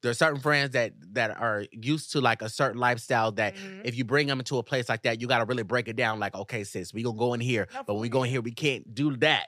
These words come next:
Speaker 2: Right.
Speaker 1: Okay,
Speaker 2: Keep
Speaker 1: that'll
Speaker 2: it
Speaker 1: be
Speaker 2: cute.
Speaker 1: right, 'cause there are security here. He black, <laughs> okay?
Speaker 2: Right.
Speaker 1: And he will escort you right on out.
Speaker 2: Right.
Speaker 1: And we're not leaving with you 'cause we're having a blast.
Speaker 2: Right. Do y'all have those, those friends where you have to have that talk? Like, "Okay, come on."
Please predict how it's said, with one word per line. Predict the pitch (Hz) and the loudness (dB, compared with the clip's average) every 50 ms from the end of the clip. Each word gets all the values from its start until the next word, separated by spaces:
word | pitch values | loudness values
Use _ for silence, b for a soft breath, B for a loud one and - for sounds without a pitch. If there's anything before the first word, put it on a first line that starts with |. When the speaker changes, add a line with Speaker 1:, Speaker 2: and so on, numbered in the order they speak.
| - _ - | -8 _ -14
Speaker 2:
Right. | 170 160 143 - | -12 -10 -6 -6
Speaker 1:
Okay, | 135 - 151 147 143 | -2 2 4 4 4
Speaker 2:
Keep | 135 | 4
Speaker 1:
that'll | 143 143 139 - | 4 2 2 0
Speaker 2:
it | 135 | -2
Speaker 1:
be | 139 139 | -2 -2
Speaker 2:
cute. | 359 359 320 285 214 175 156 - | 0 0 0 0 -2 -4 -4 0
Speaker 1:
right, | 156 196 190 151 131 | 4 4 4 4 4
'cause | - 143 117 | 0 0 4
there | 120 156 180 208 | 6 6 6 6
are | 240 | 6
security | - - 269 220 - 359 320 262 220 185 165 | 4 2 0 2 4 6 6 6 4 2 2
here. | 160 151 120 80 - - | 0 0 -2 -2 -4 -4
He | 151 156 180 240 | 0 2 2 2
black, | 262 302 269 208 196 196 185 - - 190 | 6 6 8 8 8 6 4 2 0 2
<laughs> | - | 6
okay? | 190 196 175 - 220 220 220 226 214 | 6 6 6 8 8 8 8 6 4
Speaker 2:
Right. | 165 151 143 131 - 120 | 2 -2 -6 -4 -4 -4
Speaker 1:
And | 123 | 0
he | 135 160 175 | 2 4 4
will | 156 151 | 6 6
escort | 139 139 135 - 156 151 147 135 | 6 4 4 2 2 2 2 2
you | 151 151 | 2 4
right | 156 151 160 175 | 6 6 6 6
on | 190 208 214 | 6 6 8
out. | 180 151 131 117 110 104 175 | 8 8 8 8 6 6 6
Speaker 2:
Right. | 175 151 | 6 4
Speaker 1:
And | 147 147 151 | 6 6 8
we're | 190 | 8
not | 202 196 190 160 | 10 10 8 8
leaving | 180 175 165 160 160 156 | 6 4 4 4 2 2
with | 151 147 - - | 2 0 0 -2
you | 139 | -2
'cause | 117 139 127 | -2 -2 2
we're | 127 147 | 4 4
having | 143 143 143 135 127 120 | 6 6 4 4 2 0
a | 127 | 0
blast. | 110 120 123 123 104 90 95 101 - - - - - - - | 2 2 2 2 2 2 2 0 0 -4 -10 -16 -14 -6 -4
Speaker 2:
Right. | 190 196 196 | -2 -2 -2
Do | 190 208 | -2 -2
y'all | 233 262 | -2 -2
have | 285 294 294 285 262 262 208 | -2 -4 -6 -6 -8 -6 -2
those, | 220 233 240 233 - | -2 -2 -2 -4 -8
those | - - | -14 -10
friends | 226 262 269 262 220 | -6 -6 -6 -6 -8
where | 214 233 | -10 -10
you | 247 | -8
have | 233 220 | -8 -8
to | 220 | -8
have | 233 233 202 | -10 -8 -6
that | 190 170 165 - | -6 -6 -6 -8
talk? | - 269 269 269 - - | -8 -8 -8 -8 -8 -8
Like, | 160 147 151 | -8 -8 -8
"Okay, | 156 160 226 262 285 294 269 247 240 233 - - - _ | -8 -4 0 0 2 2 2 0 -2 -4 -10 -16 -14 _
come | - 180 220 | -10 -8 -6
on." | 240 254 247 233 220 220 | -4 -4 -4 -4 -6 -8